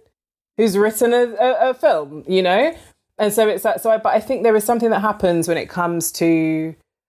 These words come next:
I think the fact that our stories are so few and far between still is, like, if you've written something, you can't have an ima-, imagination. It must be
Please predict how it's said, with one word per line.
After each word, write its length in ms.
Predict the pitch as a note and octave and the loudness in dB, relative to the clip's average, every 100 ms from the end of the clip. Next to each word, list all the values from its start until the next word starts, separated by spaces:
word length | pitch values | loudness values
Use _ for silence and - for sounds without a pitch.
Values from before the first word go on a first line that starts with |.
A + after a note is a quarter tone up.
| _ | _
I 80 | - | -2
think 200 | F#4+ B3+ | 0 0
the 60 | G#3+ | -2
fact 320 | B3 - F3+ | -2 -2 -2
that 120 | F3+ | -2
our 180 | - F3+ | 0 0
stories 400 | - F#3 F3 E3 | 0 0 0 0
are 60 | E3 | -2
so 240 | - F3 | 0 0
few 220 | E3+ E3+ | 0 -2
and 120 | E3 | -2
far 140 | - D#3+ | 0 -2
between 400 | E3 - E3 E3 | -2 -2 -2 -2
still 340 | - D3 D3 | -6 -4 -4
is, 200 | - E3 | -4 -2
like, 260 | E3 C3 - | 0 -2 -2
if 200 | G3 G3 | -2 -2
you've 240 | G3+ F#3+ F#3 | -6 -6 -2
written 360 | G3+ - F3 | -2 -2 -4
something, 580 | D#3 D#3+ C#3+ E3 D#3 D#3 _ _ _ | -2 -4 -2 -2 -2 -6 _ _ _
you 100 | F3 | -4
can't 240 | G3+ C4 A3+ | -2 -2 -2
have 120 | A3+ | -2
an 80 | G#3 | -2
ima-, 240 | G#3 G3+ - | -2 -2 -2
imagination. 600 | G3+ G3 F#3 F#3+ F3+ F3+ | -2 0 0 0 0 0
It 100 | E3+ | -2
must 380 | G3+ G#3 G3+ - | 0 0 -2 -2
be 420 | F#3 E3 D#3+ E3 | 0 0 0 -4